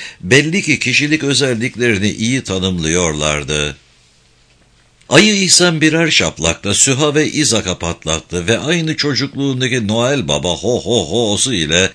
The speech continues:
ayı homurtusu arası bir sesle şaplaklarının kendisini ne kadar mutlu ettiğini belirtti.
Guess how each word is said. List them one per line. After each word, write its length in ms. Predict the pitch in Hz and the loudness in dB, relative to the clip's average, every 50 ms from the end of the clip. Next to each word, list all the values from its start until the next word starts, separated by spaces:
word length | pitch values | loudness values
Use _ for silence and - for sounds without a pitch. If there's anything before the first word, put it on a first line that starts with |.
| - | 2
ayı 220 | 123 139 165 170 165 | 2 4 4 4 4
homurtusu 640 | 135 147 156 151 151 143 123 - 143 135 - 147 135 | 2 2 0 0 0 -2 -2 -2 -4 -2 -2 0 0
arası 340 | 135 131 123 110 123 120 113 | 0 0 0 0 -2 -2 -2
bir 140 | 120 120 | -2 -2
sesle 440 | 101 - - 131 123 104 - 95 92 | 0 0 0 0 0 0 0 0 0
şaplaklarının 920 | 92 - 123 123 123 - 117 117 110 - - 98 98 92 85 78 76 95 95 | 2 2 2 0 0 -2 -2 -2 -2 -2 -2 -2 -2 0 0 0 0 -2 -2
kendisini 640 | - - 123 127 123 123 123 113 - 120 127 117 120 | 0 0 0 0 0 -2 -2 -2 -2 0 -2 -2 -2
ne 120 | 143 156 | -2 -2
kadar 260 | 156 131 117 120 120 | -2 -2 0 2 0
mutlu 440 | 113 95 82 95 110 107 - 104 120 | 0 0 -2 -2 -4 -4 -4 -2 -2
ettiğini 560 | 113 95 - - - 98 92 82 76 92 90 | -2 -2 -2 -4 -4 -2 -2 0 0 0 0
belirtti. 720 | 82 78 73 78 78 71 - - - 78 69 69 69 67 | 0 -2 -2 -2 -4 -6 -6 -6 -4 -2 -2 -2 -4 -6